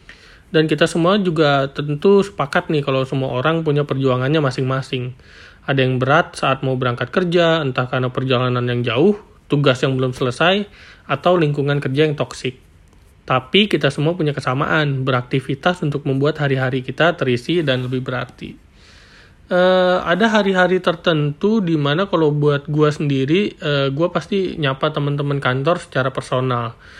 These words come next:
Kayak misalkan contohnya, eh, beberapa bulan yang lalu gua m-, mengirim dua pesan terpisah ke dua orang anggota tim gua. Jadi gua ngirimin link ke Aini tentang influencer marketing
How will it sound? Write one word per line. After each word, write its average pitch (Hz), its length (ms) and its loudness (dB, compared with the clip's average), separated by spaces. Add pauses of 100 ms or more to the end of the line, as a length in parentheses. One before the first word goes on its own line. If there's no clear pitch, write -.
(340)
Kayak 135 160 0
misalkan 139 400 0
contohnya, 160 880 0 (160)
eh, 135 540 -2 (260)
beberapa 139 400 0
bulan 131 560 -2
yang 131 160 -2
lalu 151 480 0
gua 151 240 2
m-, 147 180 -2 (220)
mengirim 135 800 0 (320)
dua 139 240 2
pesan 135 720 -2
terpisah - 880 -4
ke 143 160 -2
dua 139 320 0
orang 156 560 -2
anggota 135 400 -4
tim 135 400 -4
gua. 127 320 -2 (640)
Jadi 160 320 4
gua 165 240 4
ngirimin 143 560 2
link 156 320 0
ke 135 80 0 (560)
Aini 147 480 0
tentang 139 320 -2
influencer 131 480 -2
marketing 139 720 -4